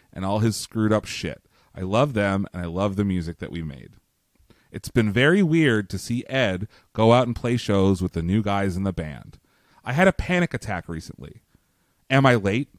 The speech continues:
Am I supposed to be in Buffalo or wherever? Did I screw up?" Patrick and I joked that we were gonna show up to the first live show and stand outside with signs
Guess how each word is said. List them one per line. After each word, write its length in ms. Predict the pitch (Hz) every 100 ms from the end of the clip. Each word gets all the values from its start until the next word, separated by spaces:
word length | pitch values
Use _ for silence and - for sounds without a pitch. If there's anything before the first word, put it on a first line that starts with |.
| _ _ -
Am 80 |
I 60 | 143
supposed 340 | 135 - 131 -
to 60 |
be 120 | 127
in 80 | 117
Buffalo 500 | - 98 - 123 131
or 200 | 143 107
wherever? 580 | 95 104 95 95 135 170 _ _ _
Did 120 | 135
I 80 | 127
screw 400 | 117 - 139 131
up?" 220 | 123 156 - _ _ _ _
Patrick 400 | - 160 151 165
and 120 | 165 156
I 80 |
joked 440 | 151 107 92 - -
that 140 | 101
we 80 | 92
were 60 | 92
gonna 180 | 90
show 380 | 87 - 123 139
up 260 | 98 92 - _ -
to 80 |
the 100 | 101
first 540 | 98 - 117 135 - - _ _
live 460 | 104 113 120 120 107
show 480 | - 92 78 78 - _
and 140 | - 85
stand 320 | - 110 120
outside 680 | 131 127 113 101 95 92 101 _ -
with 120 | 87
signs 600 | - 107 90 80 82